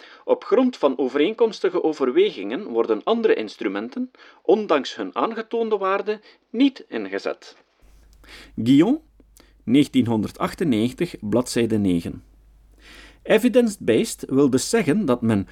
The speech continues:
wetenschappelijk te werk gaat en zich baseert op deugdelijke bewijzen.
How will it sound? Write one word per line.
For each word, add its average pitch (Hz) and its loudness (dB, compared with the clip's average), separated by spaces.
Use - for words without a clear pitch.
wetenschappelijk 233 -2
te 196 -2
werk 175 -2
gaat - -6
en 117 0
zich 98 -2
baseert 98 0
op 98 -10
deugdelijke 147 2
bewijzen. 110 -2